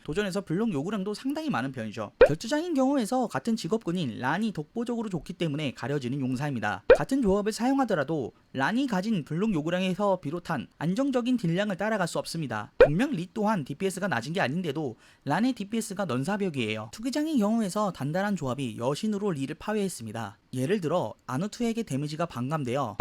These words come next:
필드에 있는 팀이 버틴 후 스트라이커로 핵딜을 넣는 조합에게 위험하고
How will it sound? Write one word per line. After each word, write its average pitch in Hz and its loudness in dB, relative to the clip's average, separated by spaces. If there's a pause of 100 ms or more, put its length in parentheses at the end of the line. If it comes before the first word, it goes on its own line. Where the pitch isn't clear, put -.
(100)
필드에 262 0
있는 240 2
팀이 226 0
버틴 139 -4
후 185 -2
스트라이커로 233 -2
핵딜을 220 -4
넣는 131 -2
조합에게 123 -2
위험하고 117 -2